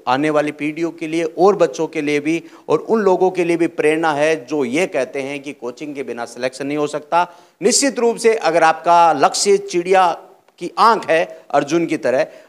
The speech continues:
अर्जुन का लक्ष्य चिड़िया नहीं होकर चिड़िया की आंख था, और उसी प्रकार अगर हमारा लक्ष्य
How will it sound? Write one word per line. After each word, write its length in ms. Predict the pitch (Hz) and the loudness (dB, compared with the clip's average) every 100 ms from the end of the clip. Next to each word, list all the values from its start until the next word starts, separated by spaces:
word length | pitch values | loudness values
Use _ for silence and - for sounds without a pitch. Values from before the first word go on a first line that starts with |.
| - | -2
अर्जुन 300 | 143 160 175 | 0 2 2
का 80 | |
लक्ष्य 280 | 156 156 180 | 2 2 -2
चिड़िया 320 | 156 160 170 | -4 -2 0
नहीं 200 | 170 170 | 2 0
होकर 240 | 160 143 165 | -2 -2 -4
चिड़िया 280 | 143 139 135 | -4 -4 -2
की 100 | 127 | 0
आंख 220 | 160 165 | 0 0
था, 300 | 135 175 - - _ - | -2 -2 -4 -20 _ -2
और 180 | 175 185 | 2 2
उसी 220 | 202 269 | 2 0
प्रकार 380 | 208 180 175 170 | 0 2 2 2
अगर 180 | 156 | 0
हमारा 240 | 147 139 202 | 0 2 4
लक्ष्य 360 | 185 185 - | 4 2 0